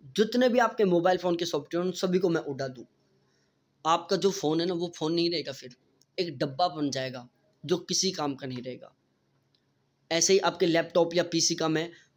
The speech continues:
पूरे के पूरे सॉफ्टवेयर को यदि मैं उड़ा दूँ, डिलीट कर दूँ, तो आपका जो लैपटॉप है, जो पीसी है ना,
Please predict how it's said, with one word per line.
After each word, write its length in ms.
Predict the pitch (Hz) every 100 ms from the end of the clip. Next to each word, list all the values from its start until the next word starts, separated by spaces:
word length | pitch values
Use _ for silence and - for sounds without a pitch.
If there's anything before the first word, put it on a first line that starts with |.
| _
पूरे 380 | 208 254 269 247
के 120 | 247
पूरे 180 | 214 214
सॉफ्टवेयर 460 | 208 170 - 185 170
को 100 | 170
यदि 200 | 165 160
मैं 160 | 165
उड़ा 240 | 160 147 151
दूँ, 200 | 165 151
डिलीट 260 | 147 165
कर 160 | - 131
दूँ, 180 | 170 214 _ _ _
तो 80 | 185
आपका 340 | - 170 -
जो 140 | 196 190
लैपटॉप 500 | 165 156 - 170 170
है, 80 | 165
जो 140 | 165
पीसी 320 | 170 156 165
है 60 | 175
ना, 140 | 160